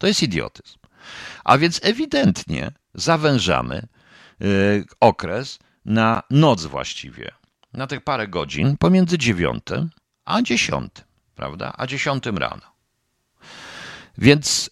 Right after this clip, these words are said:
mamy następne pytanie. Kto je założył?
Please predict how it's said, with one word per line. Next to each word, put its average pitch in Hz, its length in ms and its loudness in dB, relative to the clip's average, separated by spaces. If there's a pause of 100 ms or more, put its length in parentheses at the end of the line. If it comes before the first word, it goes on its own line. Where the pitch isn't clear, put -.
(140)
mamy 143 280 4
następne 139 460 2
pytanie. - 560 -6 (640)
Kto 104 320 4
je 123 140 2
założył? 135 560 -2